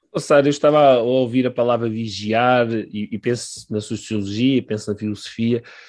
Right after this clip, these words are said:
e vem-me à cabeça um, um filósofo que se chama Michel Foucault, que aliás trabalhava em várias áreas que se misturam e, e ele fa-, usava a palavra vigiar num sentido de disciplinar, de um poder, eh, controlador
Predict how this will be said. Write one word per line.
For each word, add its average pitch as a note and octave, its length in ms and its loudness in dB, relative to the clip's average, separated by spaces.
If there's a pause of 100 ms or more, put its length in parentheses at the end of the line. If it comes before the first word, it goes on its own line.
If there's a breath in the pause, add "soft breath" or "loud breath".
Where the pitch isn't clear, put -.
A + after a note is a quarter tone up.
(140 loud breath)
e A#2 100 -2
vem-me C3 260 2
à B2 40 0
cabeça A#2 600 -2
um, G2+ 380 -8
um G#2 40 -8
filósofo A2+ 600 -2
que - 60 -10
se - 60 -10
chama G#2+ 220 -4
Michel G2+ 320 -4
Foucault, C#3 640 2
que A2 60 -8
aliás G#2 260 -4
trabalhava G#2+ 500 -2
em G2+ 40 -8
várias G2+ 480 -2
áreas G#2+ 440 -2
que - 100 -20
se - 160 -10
misturam B2 640 0 (680 loud breath)
e, D3 640 0 (360)
e C3 120 -8
ele D#3 80 -2
fa-, - 220 -2
usava C3+ 340 2
a C3 60 2
palavra C3 360 2
vigiar B2+ 520 -2
num D3 100 -4
sentido C3 760 -6
de - 0 -
disciplinar, A#2 1300 -2 (460 soft breath)
de A2 160 -4
um C#3 100 0
poder, C3+ 680 2 (480)
eh, - 60 -16 (160)
controlador B2+ 1000 0